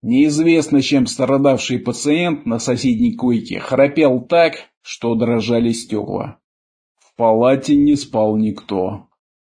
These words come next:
Но никто и не протестовал, все просто молча лежали с открытыми глазами. Увидев на следующий день храпящего, я понял причину покорности и смирения. Она была очевидна.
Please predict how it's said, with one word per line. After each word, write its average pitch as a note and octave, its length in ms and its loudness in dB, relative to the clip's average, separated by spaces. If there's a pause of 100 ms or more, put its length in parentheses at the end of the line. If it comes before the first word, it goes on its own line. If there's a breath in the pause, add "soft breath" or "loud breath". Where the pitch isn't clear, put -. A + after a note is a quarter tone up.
(120)
Но F#3 560 2
никто F3+ 540 0
и D#3+ 60 4
не D#3+ 160 2
протестовал, C#3+ 800 0
все B2 200 -4
просто C3 440 0
молча B2 480 2
лежали B2 560 2
с D3 120 -6
открытыми A2+ 640 -2
глазами. G2+ 760 -2 (920)
Увидев C#3+ 800 2
на C3 160 2
следующий B2+ 680 0
день B2 240 2
храпящего, A#2 840 -2
я A2+ 220 0
понял C#3 540 2
причину C3 540 0
покорности C#3 760 0
и A2+ 80 0
смирения. G#2+ 760 -2
Она B2 320 0
была A2+ 300 2
очевидна. G#2+ 800 -4